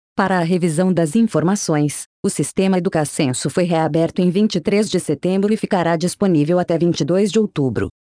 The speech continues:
Nesse período, gestores poderão conferir, corrigir, incluir ou excluir dados declarados. A funcionalidade de fechamento do sistema permite que as escolas identifiquem inconsistências e emitam o recibo de entrega das informações,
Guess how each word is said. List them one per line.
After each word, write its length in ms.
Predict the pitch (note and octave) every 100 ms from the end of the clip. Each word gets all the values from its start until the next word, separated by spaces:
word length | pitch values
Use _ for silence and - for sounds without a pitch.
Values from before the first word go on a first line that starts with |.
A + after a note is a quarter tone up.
| -
Nesse 300 | F#3+ F#3 F#3
período, 460 | A#3 G#3 D#3+ B2+ B2 _
gestores 640 | E3+ D#3 C#3+ G3 F#3+ F3+ -
poderão 400 | G3 F#3+ F3 F3+
conferir, 520 | A#3+ B3 A3+ F3 D#3 - _
corrigir, 540 | G3 F3+ E3+ E3+ F3 - _
incluir 440 | A3+ G#3 G3 F#3 G3+
ou 80 |
excluir 400 | F#3 E3 G#3+ F#3+
dados 420 | C#3+ D#3 D#3 E3 D#3
declarados. 760 | G3+ G3 F#3 C#3 B2+ B2+ - - _ _ -
A 80 | G#3
funcionalidade 920 | - A#3 A3+ G3+ F#3+ G3+ E3 E3+ D#3+
de 100 | D#3+
fechamento 640 | D#3 F3+ - F3 D3+ D3
do 100 | F3+
sistema 540 | G3 A#3 G#3+ F3 D#3+ D3+
permite 460 | G3+ G3 G3 G#3
que 100 | -
as 100 | E3+
escolas 520 | D3 - - F3 F3 E3
identifiquem 680 | D#3+ F3+ E3 - G3 E3+
inconsistências 1000 | F3 E3+ G#3+ A3 E3+ - G#3 G#3+ - F#3+ E3+
e 60 |
emitam 400 | F3+ F3 G3+ F3+
o 40 | F3+
recibo 460 | E3+ D#3 G3 F#3
de 80 | G3
entrega 460 | G#3 G3 E3+ E3 D#3+
das 260 | D#3 C#3+
informações, 880 | A#3 A3 D3+ F3 G3+ E3 D3+ D3 -